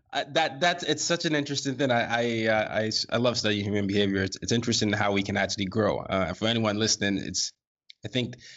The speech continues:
if you, if you read the book, you're gonna find that a lot of people actually improved, the, the best leaders improved, the consciously improved their self-awareness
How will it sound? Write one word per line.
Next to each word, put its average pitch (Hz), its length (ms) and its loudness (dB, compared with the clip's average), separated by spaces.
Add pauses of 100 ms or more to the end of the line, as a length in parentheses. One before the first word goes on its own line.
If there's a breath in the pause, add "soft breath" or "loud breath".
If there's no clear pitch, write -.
if 113 140 -6
you, 110 160 2
if 101 100 0
you 110 260 2
read 131 260 4
the 127 40 2
book, 104 280 0
you're 107 80 2
gonna 117 120 2
find 113 280 0
that 104 120 4
a 104 40 2
lot 113 160 4
of 110 60 -6
people 104 580 -2
actually 104 720 -4 (520)
improved, 113 800 0
the, 110 340 2
the 113 80 -4
best 117 360 0
leaders 107 300 2
improved, 107 760 0 (140)
the 101 260 -2
consciously 139 440 0
improved 107 300 0
their 104 80 0
self-awareness 110 720 0